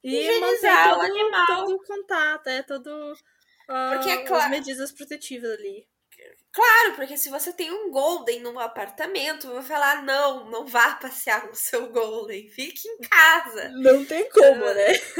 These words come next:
Speaker 2: não tem como. Você te-, também é, é surreal a gente pedir isso, né?
Speaker 1: Sim.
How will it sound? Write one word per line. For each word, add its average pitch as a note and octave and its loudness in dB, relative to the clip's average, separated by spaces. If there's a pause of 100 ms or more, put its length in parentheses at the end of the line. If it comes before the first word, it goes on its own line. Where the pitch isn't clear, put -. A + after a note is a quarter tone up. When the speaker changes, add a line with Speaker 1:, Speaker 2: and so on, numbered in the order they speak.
(360)
Speaker 2:
não C4+ -8
tem F4+ -2
como. G#3+ 0
Você G#3 -14 (120)
te-, G#3+ -10
também A#3 -8
é, D#4 0
é A#3+ -8
surreal C#4 0
a C4+ -6
gente B3 -14
pedir A#3 -16
isso, - -14
né? F#3+ -12
Speaker 1:
Sim. G#3+ -12